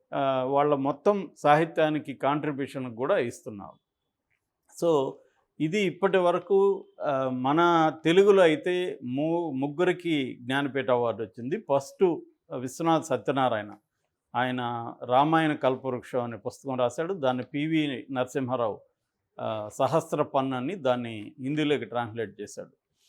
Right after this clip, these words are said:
So దానికి, ఆ, వి-, ఆ, ఈ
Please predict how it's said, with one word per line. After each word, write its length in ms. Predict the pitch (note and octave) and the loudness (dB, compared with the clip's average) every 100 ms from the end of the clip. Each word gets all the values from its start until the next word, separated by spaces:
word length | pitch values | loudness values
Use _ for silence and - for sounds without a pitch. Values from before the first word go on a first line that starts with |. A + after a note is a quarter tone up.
| _ _ - | _ _ -4
So 160 | D#3+ B2+ | -4 0
దానికి, 800 | B2 C#3 E3+ E3+ E3+ D3 A#2 - _ - | 2 4 4 2 0 0 0 -6 _ -12
ఆ, 440 | A#2 A2 G#2+ G#2+ A#2 | -8 -8 -8 -10 -12
వి-, 380 | B2 A2+ _ E3 | -12 -12 _ -20
ఆ, 240 | A2 G#2+ C#3 D#3+ | -16 -14 -16 -14
ఈ 400 | C3 A#2+ A2+ G#2+ | -8 -8 -8 -10